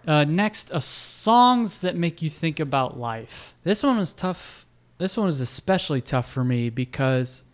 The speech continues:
Speaker 2: s-, a lot of times music is an escape to where
Speaker 1: Mm-hmm.
Speaker 2: I'm not thinking about
Speaker 1: Right.
Speaker 2: life. Um, that's not, that's not my first goal when I listen to music is
Speaker 1: Mm-hmm.
Speaker 2: to, is for it to be introspective. Um,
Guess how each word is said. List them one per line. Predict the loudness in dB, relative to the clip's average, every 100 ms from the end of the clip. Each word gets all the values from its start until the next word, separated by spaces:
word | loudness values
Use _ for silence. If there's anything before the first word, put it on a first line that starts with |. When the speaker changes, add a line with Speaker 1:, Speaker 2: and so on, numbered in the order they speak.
| _ -12
Speaker 2:
s-, | -10 -10 -12 _
a | -2
lot | 0 0
of | 0
times | 0 0
music | 0 0 0 0
is | -2 -2
an | -4
escape | -6 -6 -4 -2 -2 -6
to | -10
where | -4
Speaker 1:
Mm-hmm. | 0 0 -2
Speaker 2:
I'm | -4
not | -4 -4 -4
thinking | -8 -6 -4
about | -4 -4 -6 -12 -6
Speaker 1:
Right. | -2 0
Speaker 2:
life. | 2 2 0 -6 -20 _ -20 _ _
Um, | -2 0 0 -2 -8 _ _ _ _ _
that's | -4 -4 0
not, | 0 -2 -6
that's | -8 -6
not | -6
my | -4 -6
first | -8 -14 -4 -2 -2 -6 -2
goal | 0 2 0
when | -2
I |
listen | -2 -2 -2
to | 0
music | 0 -2 -2 0
is | 0 -2
Speaker 1:
Mm-hmm. | -4 -6
Speaker 2:
to, | -8 -14 -8
is | -6
for | -2 -2
it | -2
to | -4
be | -4 -4
introspective. | -2 -4 -4 -6 -6 -6 -4 -2 -2 -4 _ -20 -20 -20 -6
Um, | -4 -4 -4 -8 -12